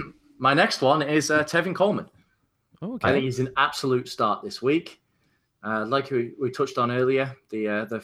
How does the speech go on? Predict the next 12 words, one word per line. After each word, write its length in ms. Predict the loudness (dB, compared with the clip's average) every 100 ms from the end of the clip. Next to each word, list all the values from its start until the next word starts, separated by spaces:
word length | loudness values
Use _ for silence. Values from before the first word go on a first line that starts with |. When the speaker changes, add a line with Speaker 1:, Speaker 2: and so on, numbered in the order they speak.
| -10
Speaker 1:
the 60 | -6
Falcons 380 | 0 0 0 -6
have 100 | -2
lost 340 | -2 -2 -6
two 140 | 0
of 60 | 2
their, 260 | 0 -2 -4
their 80 | -4
best 240 | -2 -4
defenders. 400 | -6 -4 -2 -2
I 80 | -4
think 320 | -4 -6 -6